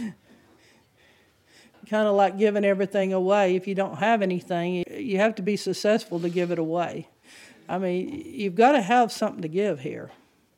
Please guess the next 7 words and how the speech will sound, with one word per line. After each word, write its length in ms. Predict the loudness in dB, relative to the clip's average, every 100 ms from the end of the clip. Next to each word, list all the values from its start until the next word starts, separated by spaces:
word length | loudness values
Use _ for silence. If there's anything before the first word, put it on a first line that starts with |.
| _ _ _ _ _ _ _ -20 -20 _ _ -20 -4
Jesus 380 | 0 2 2 2
had 160 | 2
a 40 | 2
much 360 | 0 0 -4
more 220 | -6 -4 -2
gentle 440 | -2 -2 0 -2
approach. 720 | -4 -4 -4 -4 -8 -14 -20